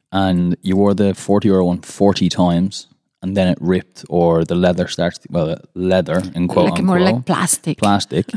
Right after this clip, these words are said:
Speaker 2: <laughs>
Speaker 1: um, starts to deteriorate and starts to fall apart and look really bad after forty times. It's cost you one euro every time you've worn that garment, right? But the two hundred euro one, because of the quality and the craftsmanship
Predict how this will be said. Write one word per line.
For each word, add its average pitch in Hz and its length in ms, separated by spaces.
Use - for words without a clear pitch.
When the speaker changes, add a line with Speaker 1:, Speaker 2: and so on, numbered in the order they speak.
Speaker 2:
<laughs> - 260
Speaker 1:
um, 95 420
starts 104 360
to 98 100
deteriorate 107 640
and - 100
starts 95 240
to - 60
fall 98 200
apart 92 360
and 92 100
look 95 160
really 92 220
bad 90 340
after 90 300
forty 87 400
times. 85 500
It's - 140
cost 113 260
you 117 100
one 101 280
euro 92 520
every 90 200
time 92 180
you've 87 260
worn 87 260
that - 180
garment, 87 360
right? 87 160
But - 120
the 92 60
two 123 300
hundred 104 280
euro 98 260
one, 80 140
because 95 300
of 98 60
the 98 80
quality 92 600
and 90 140
the 90 60
craftsmanship 95 760